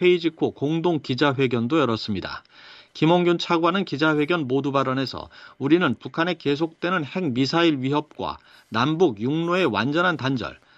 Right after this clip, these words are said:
무인기 침투 주장 등 의도적 긴장 조성 행위를 강력 규탄했다며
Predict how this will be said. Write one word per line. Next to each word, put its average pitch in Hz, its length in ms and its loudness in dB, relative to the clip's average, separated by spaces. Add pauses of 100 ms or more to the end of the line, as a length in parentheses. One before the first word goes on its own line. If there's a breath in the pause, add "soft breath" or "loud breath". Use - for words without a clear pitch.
(180 soft breath)
무인기 170 520 4
침투 180 340 -4
주장 135 400 0
등 143 280 -2
의도적 151 520 4
긴장 151 460 -2
조성 139 340 -4
행위를 147 360 -2
강력 147 420 -2
규탄했다며 127 840 -2